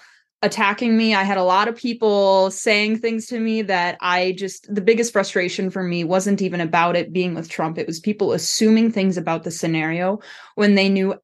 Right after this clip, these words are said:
absolutely nothing about it. Um, so honestly, actually, ever since that day, I've turned off all social media notifications and I haven't gone back. <laughs> It's been really wonderful. It's been so much better for me and my focus. You know, I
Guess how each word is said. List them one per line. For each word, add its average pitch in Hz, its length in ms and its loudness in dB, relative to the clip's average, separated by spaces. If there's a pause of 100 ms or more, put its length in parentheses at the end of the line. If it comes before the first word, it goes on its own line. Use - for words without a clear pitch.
absolutely 180 720 -2
nothing 156 400 -6
about 90 340 -10
it. - 160 -12 (380)
Um, 165 480 0
so - 240 0
honestly, 285 440 4
actually, 214 360 2
ever 277 180 2
since 240 320 -4
that 202 160 -2
day, 180 220 -2
I've 240 200 0
turned 254 240 -4
off 190 240 -4 (120)
all 190 160 -2
social 214 320 2
media 185 280 2
notifications 170 760 -4
and 190 180 0
I 190 80 4
haven't 233 300 0
gone 196 240 2
back. 185 440 -2
<laughs> - 40 -20
It's - 240 0
been 294 280 2
really 254 360 0
wonderful. 269 680 -2 (380)
It's 233 240 -4
been 240 280 2
so 233 220 0
much 240 300 -4
better 190 300 2
for 202 220 -2
me 180 420 -4
and 185 260 -2
my 165 160 -2
focus. 165 640 -2
You 185 160 -4
know, 170 260 -4
I 175 640 0